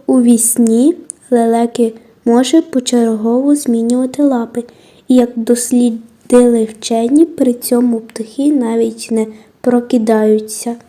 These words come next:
Своє житло птахи будують надійно, укриваючи хмизом,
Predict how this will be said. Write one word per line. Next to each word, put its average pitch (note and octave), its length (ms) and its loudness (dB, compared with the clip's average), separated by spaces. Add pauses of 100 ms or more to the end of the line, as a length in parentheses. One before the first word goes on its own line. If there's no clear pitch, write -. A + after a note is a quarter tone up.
(920)
Своє C#4 420 4
житло C4 500 4 (500)
птахи B3+ 640 2
будують A#3+ 640 2
надійно, B3 760 2 (480)
укриваючи B3 960 0
хмизом, A3 600 -2